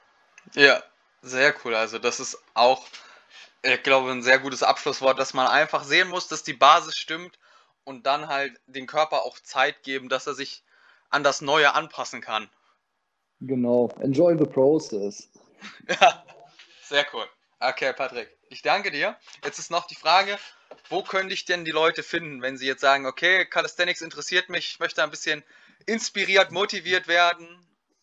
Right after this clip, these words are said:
Speaker 2: Ja, an der Stelle kann ich auch noch mal ein bisschen Werbung für mein Calisthenics-Team machen, denn <laughs> ihr findet, <laughs> ihr findet mich auf Instagram, sowohl auf meiner eigenen Page unter Static Paddy,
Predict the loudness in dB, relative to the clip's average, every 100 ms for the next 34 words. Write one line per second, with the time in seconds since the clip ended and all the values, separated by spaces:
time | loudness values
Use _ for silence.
0 | _ _ _ _ _ _ 0 2 4 4
1 | 4 2 -2 0 -2 -4 -6 -6 -6 -6
2 | -6 -6 -2 0 0 -2 -4 -6 -2 -4
3 | -2 -4 -6 -8 -10 -8 -6 -6 -4 -6
4 | -10 _ _ _ 2 2 2 -4 -2 0
5 | 2 2 2 0 -4 2 2 2 -2 -4
6 | -20 -18 -4 -4 0 0 0 -2 -2 -4
7 | -4 -6 0 0 2 0 0 -4 -8 -14
8 | -4 -2 2 2 2 -2 -4 -6 -6 -4
9 | -4 -6 -12 -6 -2 -2 -6 -8 -8 -4
10 | -2 0 -2 -4 -2 0 -2 -4 -2 0
11 | 0 -4